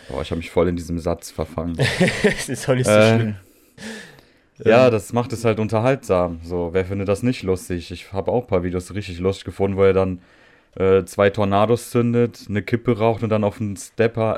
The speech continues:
Speaker 1: äh, auf dem Laufband erstmal so mit der Kippe im Mund <laughs> läuft. So, ja, was soll ich sagen? Ich bin da auch sehr primitiv. Aber, äh, ja,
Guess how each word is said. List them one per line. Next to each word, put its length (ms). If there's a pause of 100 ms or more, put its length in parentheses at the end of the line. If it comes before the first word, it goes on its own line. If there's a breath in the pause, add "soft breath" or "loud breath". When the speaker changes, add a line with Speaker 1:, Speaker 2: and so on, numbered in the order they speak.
Speaker 1:
äh, 20
auf 180
dem 220
Laufband 440
erstmal 360
so 100
mit 160
der 80
Kippe 340
im 120
Mund 320 (480 loud breath)
<laughs> 200
läuft. 380 (840 soft breath)
So, 120 (100)
ja, 220
was 120
soll 100
ich 80
sagen? 380
Ich 100
bin 120
da 80
auch 220
sehr 200
primitiv. 680 (280)
Aber, 480 (800)
äh, 60
ja, 320